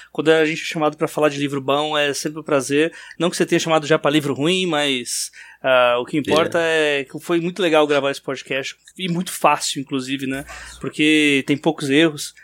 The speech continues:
Speaker 1: tem poucas coisas que a gente, né, pode colocar, é, com ressalvas, né? E dá um certo orgulho de falar do Homem Vazio,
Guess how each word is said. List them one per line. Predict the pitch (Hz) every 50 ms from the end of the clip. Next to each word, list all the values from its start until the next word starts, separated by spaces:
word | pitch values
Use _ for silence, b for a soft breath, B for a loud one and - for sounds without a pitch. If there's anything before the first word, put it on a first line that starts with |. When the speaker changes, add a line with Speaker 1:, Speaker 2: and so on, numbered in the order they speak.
| B B _
Speaker 1:
tem | - 135 -
poucas | - 156 151 - 165 143 -
coisas | - - 156 151 151 147
que | - - -
a | 151
gente, | 135 151 156 147 - 156 143 135 135 127 123 123 120 123 139 _ _ _ _ _ _
né, | - 127 123
pode | - - 139 131 -
colocar, | - 151 139 131 - - 139 135 139 135 131 B B B B B B -
é, | 139 131
com | - - 175
ressalvas, | 151 165 160 - - - 160 170 190 180 175 165 139
né? | 151 156 160 180 b b b b
E | 156 143
dá | 156 170 185 202
um | 208
certo | - - 220 214 - 285
orgulho | 247 214 170 208 233 226 214 165 139 135
de | 147 139 143 151 156 151 147 143 143 139 139 135 -
falar | - 147 139 139 139 139
do | 135 135 135 135
Homem | 135 135 143 135
Vazio, | 135 135 127 120 117 123 127 131 135 139 139 139 139 135 131 127